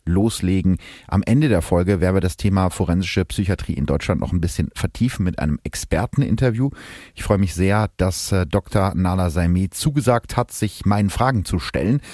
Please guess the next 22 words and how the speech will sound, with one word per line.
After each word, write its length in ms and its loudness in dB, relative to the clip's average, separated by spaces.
Die 120 2
gibt 240 0
es 260 0
am 260 2
Ende 240 2
der 140 2
Folge. 360 -2
Wenn 160 4
ihr 100 4
also 120 4
noch 140 4
mehr 260 4
zu 160 -6
dem 120 2
Thema 340 0
wissen 500 0
wollt, 460 0
einfach 340 -2
warten 300 -2
bis 360 -6
ans 320 -6
Ende 300 -4